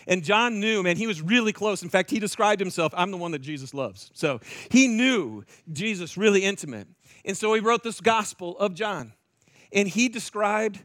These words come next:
Jesus after living with him for three years. And here's what he said in John chapter one, verse fourteen. "The Word became flesh,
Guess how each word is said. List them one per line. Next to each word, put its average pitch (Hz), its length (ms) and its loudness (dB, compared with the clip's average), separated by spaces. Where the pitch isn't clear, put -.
Jesus 151 760 -10
after 180 260 -2
living 202 360 0
with 147 120 -10
him 147 140 -12
for 147 160 -14
three 160 240 -8
years. 107 420 -10
And 147 100 -10
here's 185 220 -4
what 196 120 0
he 196 60 0
said 160 320 -2
in 139 60 -14
John 170 240 -6
chapter 170 300 -10
one, 143 200 -10
verse 135 160 -14
fourteen. 120 480 -14
"The 170 80 -4
Word 185 600 0
became 185 360 -4
flesh, 175 800 -4